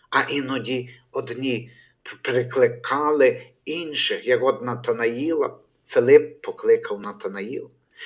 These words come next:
Потім Господь знову їх кличе, але вже як спільноту своїх найближчих учнів. Тому сьогоднішній текст нас зосереджує на післаництві, місії апостолів,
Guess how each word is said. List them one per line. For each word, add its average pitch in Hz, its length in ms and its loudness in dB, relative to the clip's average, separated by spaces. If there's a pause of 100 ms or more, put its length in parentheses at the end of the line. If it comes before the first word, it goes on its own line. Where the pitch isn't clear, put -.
(180)
Потім 151 360 4
Господь 151 420 6
знову 170 380 6
їх 151 160 0
кличе, - 460 -8 (420)
але 147 200 2
вже 151 240 2
як 170 220 0
спільноту 165 1120 2
своїх 151 380 2
найближчих 160 600 -4
учнів. - 440 -10 (440)
Тому 127 200 -6
сьогоднішній 127 1000 0
текст - 360 2
нас 135 260 2
зосереджує 131 680 2 (300)
на 127 260 -6
післаництві, - 1000 0 (300)
місії 151 680 6
апостолів, 151 840 4